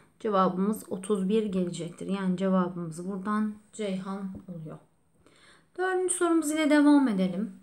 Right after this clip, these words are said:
Dördüncü soruda, e, bize, e, A kümesini bu şekilde altı tane, e, farklı şekil tanımlamış. Yani bunların her birini A, B, C, D gibi falan düşünürseniz e, e,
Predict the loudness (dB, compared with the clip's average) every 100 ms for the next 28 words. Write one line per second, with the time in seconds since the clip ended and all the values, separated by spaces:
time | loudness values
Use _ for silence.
0 | 4 4 4 2 0 -2 -2 0 2 0
1 | -2 -10 -14 -16 -16 -10 -6 -2 2 4
2 | 6 6 4 -2 0 0 2 0 -2 0
3 | 2 4 8 8 8 2 4 4 2 2
4 | 0 0 -2 -2 -2 0 0 -2 -6 0
5 | 2 4 6 6 4 0 -4 -2 0 -2
6 | -2 2 2 0 -2 -2 0 -2 0 2
7 | 4 6 4 2 0 0 2 2 4 4
8 | 4 4 2 0 -8 0 2 4 4 4
9 | 4 4 6 6 4 -2 -4 -2 -2 -4
10 | -4 -4 0 0 0 -2 -6 -6 -6 -4
11 | -4 -6 -18 -20 -20 -20 -10 -4 -2